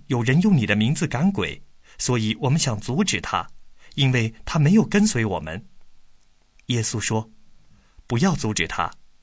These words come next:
因为没有人会借着我的名行神迹，有马上转过来说坏话攻击我，因为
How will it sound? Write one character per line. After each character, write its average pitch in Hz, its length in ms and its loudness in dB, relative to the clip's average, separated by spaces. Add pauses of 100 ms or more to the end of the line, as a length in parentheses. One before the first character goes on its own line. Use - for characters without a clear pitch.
(240)
因 131 200 2
为 113 300 2
没 123 180 2
有 170 140 2
人 107 300 2
会 110 160 -4
借 127 220 0
着 113 140 -2
我 95 100 -2
的 98 100 -4
名 98 300 -2
行 110 200 -2
神 101 240 -2
迹， 107 280 -4 (580)
有 139 120 4
马 127 220 6
上 180 240 2
转 95 180 0
过 95 120 -2
来 92 320 -2
说 - 160 -2
坏 110 180 -4
话 101 220 0
攻 151 220 0
击 156 160 0
我， - 320 -6 (600)
因 127 200 2
为 107 220 2